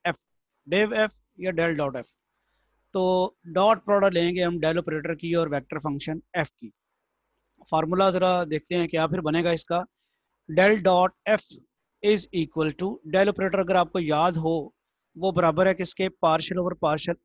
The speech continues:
x i यूनिट वेक्टर, partial over partial y j यूनिट वेक्टर,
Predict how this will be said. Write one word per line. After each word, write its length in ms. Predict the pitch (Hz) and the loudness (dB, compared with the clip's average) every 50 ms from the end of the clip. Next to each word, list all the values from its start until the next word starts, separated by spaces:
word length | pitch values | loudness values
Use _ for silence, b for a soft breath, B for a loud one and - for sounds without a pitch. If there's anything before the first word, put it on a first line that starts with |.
| 180 185 | -8 -6
x 140 | - - - - | -6 -8 -10 -8
i 60 | 147 151 | -6 -4
यूनिट 260 | 160 180 185 214 220 226 | -2 -2 -2 0 2 2
वेक्टर, 340 | - - - 220 247 262 294 _ _ _ _ _ _ _ _ - | 0 0 -2 -8 -8 -8 -10 _ _ _ _ _ _ _ _ 0
partial 400 | 175 160 170 170 - 190 185 185 185 | 2 2 2 2 0 -2 0 0 0
over 260 | 185 190 180 185 175 - 165 | 0 -2 -4 -6 -2 -2 0
partial 260 | 160 160 - 185 190 156 | 0 -2 -2 -6 -4 -2
y 100 | 156 160 165 151 | -2 -2 -2 -2
j 160 | 143 151 160 | -2 -2 -2
यूनिट 180 | 170 180 185 185 | -2 -4 -2 -4
वेक्टर, 360 | 185 170 _ - 196 202 214 | -4 -4 _ -6 -6 -6 -6